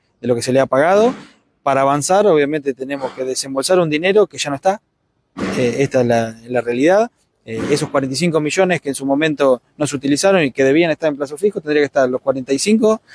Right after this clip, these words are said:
más el producido de los intereses para poder abonarle hoy a una cooperativa que pueda terminar el, eh, esta, esta obra. O sea, esto lisa y llanamente, más que una malversación, es un robo. Se han robado ese dinero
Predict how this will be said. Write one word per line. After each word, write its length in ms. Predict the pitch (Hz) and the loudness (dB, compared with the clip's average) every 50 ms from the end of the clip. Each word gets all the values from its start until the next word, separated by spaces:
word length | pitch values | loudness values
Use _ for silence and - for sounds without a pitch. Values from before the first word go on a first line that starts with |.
| - - _ _ | -20 -20 _ _
más 180 | 165 160 156 | -2 0 2
el 120 | 170 175 147 | 2 2 2
producido 500 | - 143 143 147 143 - - 185 180 160 | 2 2 2 2 2 2 2 4 4 6
de 60 | 147 | 6
los 100 | 135 135 | 4 2
intereses 520 | 139 139 135 151 180 208 190 233 247 262 - _ _ _ _ | 0 0 0 2 2 2 4 4 2 0 0 _ _ _ _
para 160 | - 139 135 | 0 0 0
poder 240 | 127 - 156 180 175 | 2 2 2 4 4
abonarle 380 | 165 156 160 165 175 170 160 | 4 4 4 4 2 4 4
hoy 120 | 165 175 180 | 4 4 4
a 20 | |
una 140 | 175 165 151 | 2 0 0
cooperativa 640 | - 165 147 170 175 170 - 202 208 220 240 240 _ _ _ _ _ _ | -2 -2 -2 -2 -4 -2 0 2 4 4 4 2 _ _ _ _ _ _
que 120 | _ - 143 | _ -4 -2
pueda 180 | 135 160 156 | 0 2 0
terminar 480 | 143 139 147 139 143 143 147 156 151 143 | 2 0 0 0 0 0 0 0 2 2
el, 360 | 139 131 123 123 120 117 110 110 120 _ _ _ _ _ _ _ _ | 2 0 0 -2 -10 -12 -16 _ _ _ _ _ _ _ _ _ _
eh, 340 | - 120 117 113 110 110 107 - | -4 -2 -2 -2 -2 -4 -2 -2
esta, 340 | 139 135 - 131 117 113 110 | -2 0 2 2 2 2 0
esta 300 | 110 127 - - 170 202 | -2 -6 -2 0 2 4
obra. 260 | 208 160 123 117 113 | 4 4 2 0 -2
O 40 | 110 | -6
sea, 480 | - - 131 123 117 117 113 110 110 _ | -6 -4 -2 -2 -2 -2 -4 -6 -8 _
esto 420 | 156 180 - - 190 151 135 127 | -6 -6 0 0 2 4 4 4
lisa 240 | 131 160 196 170 170 | 4 4 2 2 0
y 40 | 156 | -2
llanamente, 520 | 139 170 165 165 165 180 196 196 _ 196 | -2 0 -2 0 0 0 -2 0 _ -2
más 160 | 180 175 170 - | 0 0 -2 -4
que 80 | - | -2
una 100 | 156 156 | -4 -2
malversación, 460 | 151 151 147 147 139 143 147 185 208 | 0 0 0 0 -2 -4 -2 0 0
es 80 | 214 180 | 2 2
un 100 | 160 147 | 0 0
robo. 360 | 151 156 143 123 117 113 110 _ _ _ _ | 2 4 4 4 2 2 -4 _ _ _ _
Se 140 | _ - 147 | _ -2 0
han 80 | 143 139 | 0 2
robado 440 | 135 139 143 156 170 180 185 180 | 2 2 2 4 4 4 4 4
ese 180 | 156 135 131 139 | 2 2 0 -2
dinero 480 | 139 147 165 190 202 208 240 277 285 | -2 -2 0 0 2 4 2 2 0